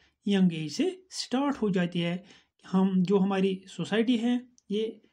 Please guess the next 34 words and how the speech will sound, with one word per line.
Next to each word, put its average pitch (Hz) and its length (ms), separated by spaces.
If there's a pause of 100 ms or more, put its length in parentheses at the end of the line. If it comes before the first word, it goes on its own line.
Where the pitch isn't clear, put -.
(140)
बॉयज़ 190 360
को 220 160
एक 214 260
तरीके 233 280
से, 269 320 (1160)
अ, 214 360 (580)
देखते 196 280
हैं 285 120
और 208 240
गर्ल्स 175 300
को 349 140
दूसरे 277 320
तरीके 185 260
से 180 120
देखते 156 360
हैं। 151 220 (1040)
बॉयज़ 214 240
को 226 200 (100)
एक 240 160
न, 226 400 (420)
अ, 214 340 (220)
एक 240 200
तरीके 254 140
से 240 180
देखते 226 260
हैं 320 80
और 214 240
गर्ल्स 190 260
को 247 100
दूसरी 196 540
नज़रों 233 260
से 254 140
देखते 190 280
हैं। 156 180